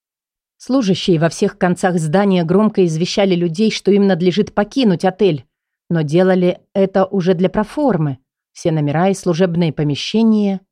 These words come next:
скорее всего, опустели. По счастью, это был не многоэтажный небоскреб, и гости только начали заезжать. Большинство номеров пока не было занято. Лариса говорила Илье,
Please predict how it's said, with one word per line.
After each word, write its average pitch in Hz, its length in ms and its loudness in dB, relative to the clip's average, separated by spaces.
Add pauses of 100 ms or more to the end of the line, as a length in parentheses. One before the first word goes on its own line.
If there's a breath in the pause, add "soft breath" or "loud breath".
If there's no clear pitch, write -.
(160)
скорее 220 600 -2
всего, 165 400 -4
опустели. 147 800 -6 (760)
По 165 80 -4
счастью, 175 680 -2 (140)
это 190 180 -2
был 180 220 2
не 185 140 2
многоэтажный 190 720 0
небоскреб, 170 640 0 (440)
и 175 80 0
гости 170 340 -2
только 185 360 0
начали 185 400 0
заезжать. 202 640 0 (420)
Большинство 226 560 -2
номеров 240 420 2
пока 165 380 -2 (120)
не 233 160 2
было 151 220 0
занято. 151 540 -4 (460)
Лариса 151 340 -4
говорила 175 480 2
Илье, 175 380 0